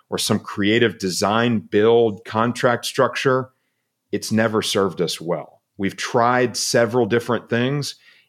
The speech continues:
and every time we come back to bid, bid, bid, just hard bid the project. And that doesn't mean that you don't have relationships with general contractors that are preferred. What we usually do is we'll find a contractor who's willing to invest the time,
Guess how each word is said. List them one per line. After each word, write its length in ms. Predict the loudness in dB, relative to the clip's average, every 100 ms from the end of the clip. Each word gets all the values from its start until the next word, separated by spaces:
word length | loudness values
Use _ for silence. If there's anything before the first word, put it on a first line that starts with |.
| -6
and 160 | -6 -2
every 320 | 0 2 2
time 340 | 0 -2 0 0
we 100 | -2
come 260 | -2 -4
back 340 | 0 0 -2 -6
to 380 | -6 -2 -2 -6 _ _ _ _ -2
bid, 440 | 2 4 2 -4 -8
bid, 360 | -2 -2 -2 -6
bid, 280 | -10 -10 -12 -4
just 300 | -2 -2 -4
hard 460 | -2 2 2 -2
bid 280 | 0 0 0
the 60 | -8
project. 720 | -2 0 0 -4 -14 _ -20 _ _ _ _ 0
And 60 | 0
that 120 | 4
doesn't 360 | 4 4 0
mean 240 | 0 2 2
that 140 | 0
you 100 | -2
don't 360 | 0 0 0 -2
have 240 | -2 -2
relationships 800 | 0 0 0 0 -4 -2 -4 -4
with 100 | -4
general 260 | -2 -2 -2
contractors 800 | -2 -4 0 -2 0 -4 -4 -2
that 100 | -2
are 100 | -2
preferred. 720 | -8 -12 -2 2 4 2 -2 -12 _ _ _ _ 0
What 260 | 0 0
we 140 | 0 2
usually 560 | 2 2 0 -2 -2
do 340 | -4 -8 -6 -6
is 140 | -4
we'll 100 | -4
find 240 | 0 0
a 40 | 0
contractor 680 | -2 -2 -2 0 -2 -2 -8
who's 160 | -6
willing 260 | -4 -2 -2
to 120 | -6
invest 460 | -6 -4 -4 -4 -12
the 60 |
time, 580 | -12 -4 0 0 0